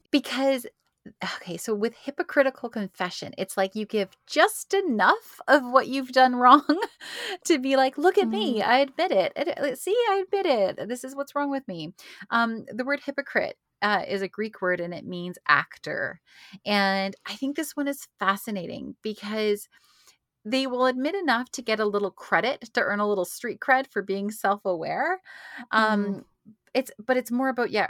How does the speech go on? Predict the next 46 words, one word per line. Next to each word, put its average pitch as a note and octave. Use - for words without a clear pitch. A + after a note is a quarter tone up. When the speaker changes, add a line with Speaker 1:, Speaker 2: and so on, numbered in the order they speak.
Speaker 1:
earning A3
that -
kind F#3+
of F3+
social A3
credit C4
than G#3
it F#3+
is G3+
about -
seeking G3+
redemption. D#3+
So A3
it's A3+
like G#3
the G#3+
self-justification, B3
they F3
make F#3
all A3
these G#3
excuses F3+
and F#3
they F#3
go, G3
"Okay, C#4
okay, C4+
okay, A3+
wait, D#3
I F#3+
admit A3
it, G#3
you G3+
know, G3
I F#3
shouldn't G#3
have A3+
done A3+
this, G3+
or E3
this F3+
is A#3+
a A#3+
fault G3+
of G3+
mine." F#3+